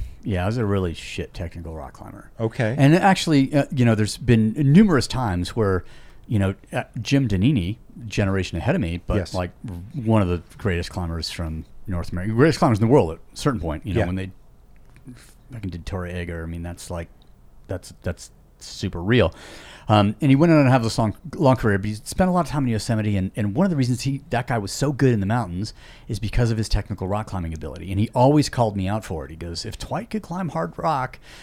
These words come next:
Speaker 1: then he would be able to do even more in the mountains." But it wasn't something that I was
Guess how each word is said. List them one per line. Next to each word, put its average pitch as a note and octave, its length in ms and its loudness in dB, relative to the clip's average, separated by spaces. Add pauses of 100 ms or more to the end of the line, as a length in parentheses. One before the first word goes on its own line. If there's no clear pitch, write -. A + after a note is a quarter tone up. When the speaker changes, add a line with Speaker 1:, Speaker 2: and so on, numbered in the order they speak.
(140)
Speaker 1:
then B2 260 2
he C#3 240 0
would B2 260 0
be B2 160 2
able A2+ 180 0
to G#2+ 80 -2
do G#2+ 200 -2
even G2+ 400 -2
more D3 300 8
in F#2 80 4
the E2 60 -2
mountains." D#2 460 -8 (100)
But G#2 100 -4
it A#2+ 80 -8
wasn't C3+ 340 0
something B2 360 2
that G#2+ 100 0
I G2 80 2
was F#2+ 400 -4